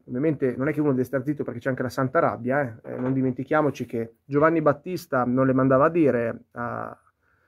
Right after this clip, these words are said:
a Erode, eh, Gesù non è che si è limitato soltanto a diffondere la parola, ammoniva le persone anche,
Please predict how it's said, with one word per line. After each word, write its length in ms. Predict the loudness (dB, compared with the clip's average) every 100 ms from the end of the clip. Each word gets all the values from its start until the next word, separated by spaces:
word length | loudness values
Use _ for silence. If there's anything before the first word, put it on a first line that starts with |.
| _ -2
a 180 | 2
Erode, 580 | 4 4 4 0 -4 -6 _ _ _ _ _ _ _ _ _ _ -6
eh, 720 | -2 0 0 -2 -2 -4 -4 2
Gesù 320 | 4 6 6
non 180 | 6 4
è 80 | 4
che 300 | 4 4 2
si 100 | 0
è 40 |
limitato 760 | 2 2 2 2 0 0 -2 -2
soltanto 500 | -6 -2 -2 0 -2
a 60 |
diffondere 400 | -2 -2 0 4
la 100 | 4
parola, 280 | 4 4 6
ammoniva 440 | 6 6 6 6
le 120 | 4 2
persone 680 | -4 -4 0 4 4 2
anche, 800 | 2 0 0 0 0 -2 -6 -18